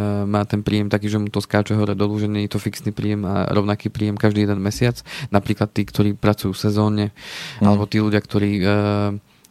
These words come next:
Speaker 1: ktorí, e, raz zarobia menej, teda hovorím skôr o živnostníkoch alebo podnikateľoch, ktorí majú niekedy vyššie, niekedy
Speaker 2: Pláva
Speaker 1: nižšie.
Speaker 2: to trošku.
Speaker 1: Takže tam je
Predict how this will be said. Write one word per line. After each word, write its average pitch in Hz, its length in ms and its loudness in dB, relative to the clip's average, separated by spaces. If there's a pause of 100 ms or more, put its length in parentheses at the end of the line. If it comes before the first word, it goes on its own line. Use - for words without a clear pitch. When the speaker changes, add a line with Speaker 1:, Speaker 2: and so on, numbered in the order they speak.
(140)
Speaker 1:
ktorí, 101 480 2
e, 92 40 -2 (720)
raz 110 220 6
zarobia 104 320 2
menej, 107 320 0 (240)
teda 104 240 4
hovorím 104 240 4
skôr 101 240 0
o 98 80 2
živnostníkoch 104 560 0
alebo 101 180 2
podnikateľoch, 104 640 0
ktorí 101 240 -2
majú 104 160 2
niekedy 104 300 0
vyššie, 107 340 -2
niekedy 104 240 -2
Speaker 2:
Pláva 101 320 6
Speaker 1:
nižšie. 135 100 0
Speaker 2:
to 85 140 -4
trošku. 85 380 -6
Speaker 1:
Takže 113 260 4
tam 147 240 4
je 131 80 6